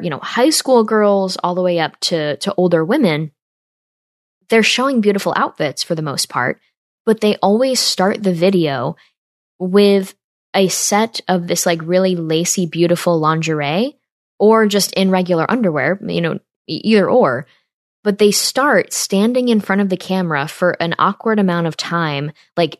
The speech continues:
doing a little twirl of, like, "Get ready with me today." And they're in their underwear. <laughs> And then they, like, put on their stockings. And you're, like, watching this,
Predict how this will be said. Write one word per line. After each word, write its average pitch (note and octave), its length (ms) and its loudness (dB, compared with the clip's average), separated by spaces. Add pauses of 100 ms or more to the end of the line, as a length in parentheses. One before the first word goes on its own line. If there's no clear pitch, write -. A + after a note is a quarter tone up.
doing F#3+ 260 4
a F#3+ 40 4
little F#3 180 4
twirl F3+ 340 0
of, F3+ 140 -2
like, E3+ 180 -2
"Get C#4+ 160 0
ready G4+ 220 4
with E4 140 4
me C#4+ 120 0
today." B3 480 2
And G3+ 160 2
they're A#3+ 280 2
in C#4 260 0
their B3 340 -2
underwear. G3+ 640 2
<laughs> - 140 0 (680)
And B3+ 240 2
then C#4+ 200 0
they, B3+ 120 4
like, G3 220 0 (300)
put E3 160 -2
on F#3+ 120 2
their B3+ 160 2
stockings. F#3+ 760 0 (200)
And F3+ 140 -2
you're, F#3 140 2
like, F3+ 160 0
watching G3+ 400 0
this, F3 340 -2